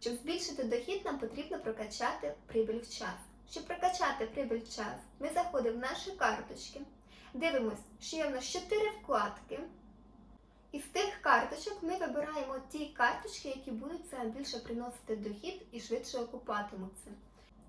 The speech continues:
Важливо, оцей дохід в годинах, це є пасивним доходом,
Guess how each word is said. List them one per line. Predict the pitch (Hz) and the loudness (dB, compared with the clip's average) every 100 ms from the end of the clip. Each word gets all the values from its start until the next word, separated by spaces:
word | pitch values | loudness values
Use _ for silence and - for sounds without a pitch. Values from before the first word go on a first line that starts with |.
| - | 2
Важливо, | 240 330 403 349 233 196 233 | 6 6 6 2 4 2 -2
оцей | 233 330 415 | -4 0 0
дохід | 311 277 294 - | 0 -2 -6 -8
в | 240 | -4
годинах, | 214 254 427 285 - | -2 2 2 0 0
це | 262 | 2
є | 247 285 | 4 2
пасивним | 359 254 - 247 269 262 | 0 -2 0 0 2 2
доходом, | 220 - 233 208 202 | 2 2 0 0 0